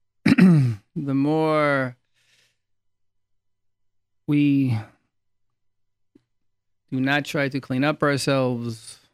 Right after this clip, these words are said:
or we do not do certain things, Hashem turns his face, and the more he turns, the more evil comes. So it's a very important yesod, everybody, that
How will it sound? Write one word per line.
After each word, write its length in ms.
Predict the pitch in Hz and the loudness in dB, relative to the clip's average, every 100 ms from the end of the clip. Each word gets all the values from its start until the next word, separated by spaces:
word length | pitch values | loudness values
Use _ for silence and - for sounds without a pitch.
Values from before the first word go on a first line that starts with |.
| _ - | _ -12
or 80 | 113 | -8
we 140 | 117 | -8
do 180 | 117 123 | -6 -4
not 400 | 120 143 143 - _ _ _ _ | 0 0 -2 -6 _ _ _ _
do 60 | 143 | -10
certain 380 | - 139 135 143 | -4 -4 -4 -6
things, 580 | - 131 143 165 156 - | -6 -6 -6 -8 -12 -18
Hashem 420 | 139 - 139 143 | -16 -8 -4 -4
turns 340 | - 143 143 | -4 -2 -2
his 180 | 151 143 | -6 -10
face, 400 | - 185 175 - | -4 -2 -2 -2
and 180 | 131 120 | -2 0
the 60 | 123 | 0
more 280 | 135 147 | 0 2
he 80 | 147 | 0
turns, 520 | 143 175 185 175 165 | 0 0 0 0 -2
the 80 | 151 | -2
more 240 | 135 143 143 - | 0 0 -4 -2
evil 380 | 220 175 139 | 0 0 -2
comes. 540 | 127 104 92 87 _ _ _ _ _ _ _ _ _ _ _ _ _ _ _ _ _ _ _ _ _ _ _ - | -4 -10 -14 -20 _ _ _ _ _ _ _ _ _ _ _ _ _ _ _ _ _ _ _ _ _ _ _ -12
So 80 | |
it's 100 | 127 | -10
a 60 | 135 | -8
very 240 | 165 180 | -4 -2
important 460 | 180 165 185 175 156 | -2 -4 -4 -2 -2
yesod, 680 | 147 - 196 202 156 131 117 | -2 0 2 4 2 2 0
everybody, 640 | 123 120 123 127 139 143 | -2 -4 -2 -2 0 0
that 200 | 135 | -2